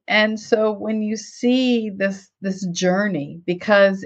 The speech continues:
it's really the, the journey of a young boy who works his way through life and goes through difficulties,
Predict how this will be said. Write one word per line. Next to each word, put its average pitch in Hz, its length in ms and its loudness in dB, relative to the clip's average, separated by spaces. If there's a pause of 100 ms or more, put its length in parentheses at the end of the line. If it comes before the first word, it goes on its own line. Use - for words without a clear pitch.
it's 202 320 -2
really 202 420 2
the, 175 220 2
the 175 180 0
journey 175 800 0
of 165 320 2
a 165 100 4
young 170 360 0
boy 180 400 6
who 170 120 2
works 170 360 -2
his 170 200 -4
way 165 180 2
through 160 260 -6
life 175 360 4
and 156 160 -10
goes 175 340 2
through 175 280 -6
difficulties, 160 920 -6